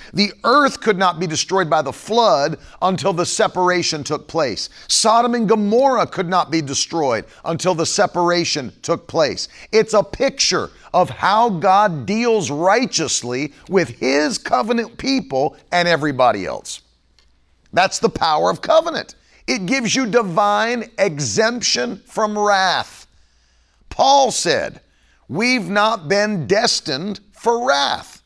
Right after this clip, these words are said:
It's not who we are. Jesus took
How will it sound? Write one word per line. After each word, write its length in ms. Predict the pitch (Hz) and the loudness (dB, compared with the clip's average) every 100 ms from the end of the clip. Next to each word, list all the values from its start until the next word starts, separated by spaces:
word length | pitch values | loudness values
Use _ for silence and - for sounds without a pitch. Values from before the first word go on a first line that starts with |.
| _ _ _ | _ _ _
It's 140 | - 220 | -8 -4
not 220 | 240 139 | -4 -2
who 180 | 123 226 | -4 -2
we 160 | 233 | 0
are. 360 | 233 190 - - _ _ _ _ _ _ _ | 2 0 -2 -6 _ _ _ _ _ _ _
Jesus 800 | 107 180 277 285 247 147 196 - | -2 0 2 2 2 -2 -4 -6
took 680 | - - 156 - - - | -6 -2 2 2 -2 -14